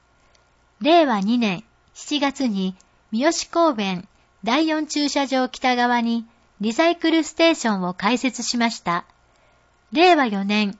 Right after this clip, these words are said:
一月からは小型充電式電池も回収しています。再利用可能資源の有効活用と、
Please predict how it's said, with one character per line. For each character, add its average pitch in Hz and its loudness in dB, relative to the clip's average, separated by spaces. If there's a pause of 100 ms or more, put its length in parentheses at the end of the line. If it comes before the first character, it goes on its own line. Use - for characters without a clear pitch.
(140)
一 196 -6
月 277 0
か 269 0
ら 254 0
は 175 0 (480)
小 247 2
型 330 2
充 294 0
電 302 -2
式 - -6
電 277 0
池 240 -6
も 180 -4
回 226 -4
収 233 -6
し - -10
て 220 -6
い 214 -4
ま 196 -4
す。 - -20 (640)
再 339 4
利 349 4
用 277 4
可 214 -2
能 294 0
資 330 -2
源 269 0
の 185 -4
有 202 -2
効 262 -2
活 254 -4
用 180 -4
と、 165 -6